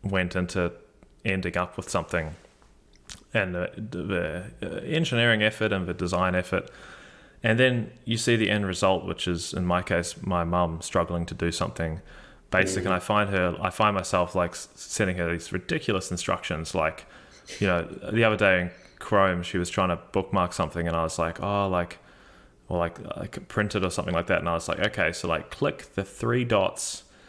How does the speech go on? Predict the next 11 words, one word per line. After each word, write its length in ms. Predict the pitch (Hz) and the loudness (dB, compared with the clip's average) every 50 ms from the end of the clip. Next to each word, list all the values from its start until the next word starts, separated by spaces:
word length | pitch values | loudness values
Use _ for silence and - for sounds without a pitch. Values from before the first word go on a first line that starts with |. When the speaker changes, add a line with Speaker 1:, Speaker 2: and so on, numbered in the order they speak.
| - - _ - - | -20 -20 _ -2 0
Speaker 1:
in 120 | 87 90 | 0 2
the 60 | 92 90 | 0 0
top 320 | - - 110 95 - - | 2 2 2 2 2 4
right." 340 | 95 95 92 87 82 - - - | 4 4 4 4 2 0 -4 -6
Speaker 2:
<laughs> 60 | - - 320 - - - 294 294 - - - - - - | -8 -8 -8 -8 -8 -6 -6 -6 -6 -6 -8 -8 -2 0
Speaker 1:
And 100 | 107 202 | 2 2
then, 120 | 101 101 | 4 4
like, 200 | 101 - 95 - | 4 4 4 2
of 100 | 107 - | -2 -6
course, 360 | - - 113 104 - - - - - - - - | 0 2 2 2 2 -2 -6 -8 -12 -18 -12 -6
whatever 440 | - 104 110 110 117 113 104 101 87 | -2 2 4 4 4 4 4 2 0